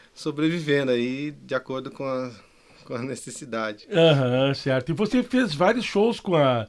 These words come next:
Speaker 2: com a sua esposa no Brasil já, né?
Speaker 1: Sim, sim. Lá a gente já tem uma história, né? Porque lá no Brasil a gente morou em dois estados diferentes. A gente morou em Salvador, na, na Bahia,
Speaker 2: Uhum.
Speaker 1: e em Laje, Santa Catarina. E lá tudo com projeto musical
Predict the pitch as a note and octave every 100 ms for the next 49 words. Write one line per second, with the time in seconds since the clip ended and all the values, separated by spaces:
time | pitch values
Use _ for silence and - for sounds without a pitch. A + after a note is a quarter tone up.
0 | - - - - G#3+ - D#3 F3 B3 C#4+
1 | F#3+ C#3 E3 B2 B2 A2+ C3+ D3+ D3+ C#3+
2 | - A2 G2+ G#2+ A#2+ A#2+ C3+ B2+ C3+ C3
3 | A#2+ - A#2 C3 D#3 E3 F3+ _ - B2
4 | - C3 A#2+ B2+ C3 B2+ A#2+ C3 C#3 -
5 | C3+ B2+ C3+ C3+ B2 - - _ B2 C3
6 | B2 - B2 B2 A2+ - - A#2+ C#3 C#3+
7 | A2+ A2+ - G#2 G#2+ A2+ A2+ A2 G#2+ A#2+
8 | A#2 - - A2 A2 G#2+ A2 B2 D#3 D#3+
9 | - G#2 G#2 G2+ G2+ - G2 G#2 G#2+ B2
10 | D3+ D#3+ - - B2+ A2 A2 A#2 A#2+ A#2+
11 | A#2 A#2+ A2 B2+ A#2 B2+ - D3 A#2 G#2
12 | G2+ G#2+ A2+ B2 A#2 C#3 C3+ C3 B2+ C3+
13 | B2 A#2 - A#2 A#2+ C#3+ D3+